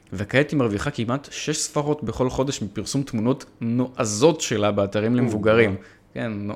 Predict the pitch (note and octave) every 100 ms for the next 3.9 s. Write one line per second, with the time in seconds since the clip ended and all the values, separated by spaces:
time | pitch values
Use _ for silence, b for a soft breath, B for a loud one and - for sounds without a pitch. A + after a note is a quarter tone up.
0 | - G2+ G#2+ G#2 D3 F3 E3 A2+ G#2 G2
1 | F2 - - b b b b b b b
2 | b b b b _ - A2 A2 A2 A2
3 | G2+ G2+ A2+ A2+ A2 D3+ D#3+ D#3